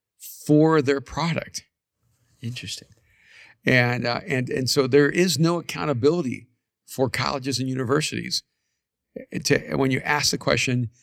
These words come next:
Speaker 1: "If I go through this program, will I come out of the other end ready to work, ready for this career, ready to succeed?" And I think those questions should be revisited. I also think high school needs to be revisited.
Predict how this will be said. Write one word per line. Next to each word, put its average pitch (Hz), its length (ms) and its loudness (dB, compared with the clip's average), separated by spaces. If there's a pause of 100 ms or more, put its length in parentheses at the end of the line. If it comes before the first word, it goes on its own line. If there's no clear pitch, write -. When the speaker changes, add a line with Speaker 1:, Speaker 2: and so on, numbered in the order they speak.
(400)
Speaker 1:
"If 139 160 2
I 196 80 4
go 156 180 4
through 160 220 0
this 131 200 -2
program, 127 520 -2
will 127 200 0
I 147 100 2
come 143 200 -6
out 127 160 -4
of 117 80 -4
the 117 80 -4
other 127 180 -2
end 113 260 -4 (280)
ready 113 380 0 (100)
to - 140 0
work, 139 360 2
ready 101 280 -4
for - 160 -6
this 110 160 -4
career, 147 280 2
ready 98 280 -4
to - 160 -8
succeed?" 123 640 0 (500)
And 123 100 0
I 139 120 2
think 117 200 -4
those 113 220 -4
questions 110 320 -4
should 113 140 0
be 113 100 0
revisited. 123 460 0 (260)
I 117 80 2
also 165 260 2
think 131 240 -4
high - 160 4
school 127 240 -2
needs 110 160 -2
to 101 60 -8
be 110 120 -4
revisited. 107 640 -2